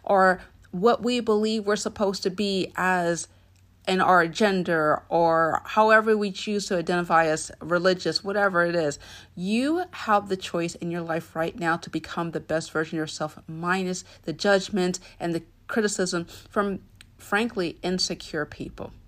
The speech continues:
That's my mission. That's the whole purpose of the Introverted Entrepreneur Podcast. It's not just for introverts. It's for anyone who wants to step out of the shadows and become the best version of yourself. And I'm so glad that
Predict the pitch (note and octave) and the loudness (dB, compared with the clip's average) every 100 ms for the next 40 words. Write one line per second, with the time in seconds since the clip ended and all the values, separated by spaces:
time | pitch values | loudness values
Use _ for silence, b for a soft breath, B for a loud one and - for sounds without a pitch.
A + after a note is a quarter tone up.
0 | - - - F#3 - E3 E3 E3 E3+ F3 | -20 -12 2 2 2 0 0 0 -4 -4
1 | E3 - - E3+ F3+ - F3 F3 D#3+ - | -6 -6 -2 -2 -2 -4 -8 -8 -8 -8
2 | D#3 - D#3 D#3+ D#3 D3 D3+ - D3+ D3 | -6 -8 -4 -2 -2 -4 -4 -8 -6 -6
3 | - D#3 D#3+ C#3+ C#3+ - F3+ E3 - F3 | -4 -6 -4 -10 -4 -4 -2 -2 -2 -6
4 | - D#3+ - E3 E3+ D#3+ D#3 C#3+ D#3 - | -2 -4 -4 -8 -4 -6 -6 -8 -6 -4
5 | F3+ F#3 E3+ B B - A3 G#3 G3+ G3+ | -4 -4 -6 B B -2 -2 0 -2 -4
6 | F#3+ - G3 - F3 E3 E3+ - E3 E3 | -6 -4 0 2 2 0 -6 -4 -2 -2
7 | E3 - D#3+ D#3+ - E3 D#3+ D3 D3+ D3+ | -2 -6 -6 -8 -6 -6 -6 -6 -4 -4
8 | - D3+ D3 D3+ D3+ D3 - C#3+ - D3+ | -2 -4 -4 -8 -6 -8 -4 -6 -4 -4
9 | D3 - D#3+ D#3 D3+ D3 D3 | 0 0 0 -4 -6 -4 -8